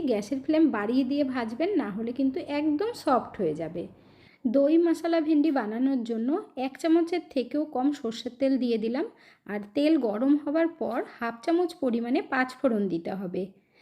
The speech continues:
তারপর দিতে হবে একটা গোটা শুকনো লঙ্কা। এরপর মিডিয়াম সাইজের একটা পেঁয়াজ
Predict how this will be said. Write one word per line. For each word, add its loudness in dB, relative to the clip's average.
তারপর 2
দিতে 0
হবে 2
একটা -6
গোটা 2
শুকনো -4
লঙ্কা। -2
এরপর 4
মিডিয়াম 2
সাইজের -4
একটা -6
পেঁয়াজ -6